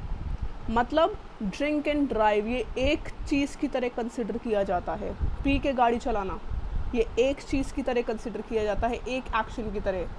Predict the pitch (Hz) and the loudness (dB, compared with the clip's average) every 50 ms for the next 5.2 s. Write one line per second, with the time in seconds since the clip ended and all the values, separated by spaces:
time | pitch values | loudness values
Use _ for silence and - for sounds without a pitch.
0 | - - - - - - 254 285 311 294 - - - - - - - 240 - - | -10 -8 -8 -6 -4 -4 -2 0 0 0 -2 -2 -4 -6 -4 -4 -4 -4 -2 4
1 | - 233 233 233 240 254 254 277 269 254 - 254 233 247 240 196 208 202 220 240 | 6 8 8 8 6 2 2 2 0 0 -2 -4 -4 -2 -2 2 2 2 2 2
2 | 214 - 214 190 185 185 180 180 - - - - - - - 233 254 254 254 262 | 2 0 0 0 0 -2 -4 -6 -8 -10 -14 -16 -12 -6 0 4 6 6 6 6
3 | 262 - - - 226 233 233 233 233 - - 269 262 269 277 285 277 277 - 262 | 4 0 2 4 6 6 6 4 2 0 -2 -2 0 0 2 2 2 0 0 -2
4 | 254 247 - - 247 226 233 240 - - 240 240 233 226 247 226 226 - 233 233 | -4 -4 -2 -2 0 0 0 -2 -2 0 0 2 2 2 2 2 2 0 0 -2
5 | 226 262 311 403 | 0 0 -2 -2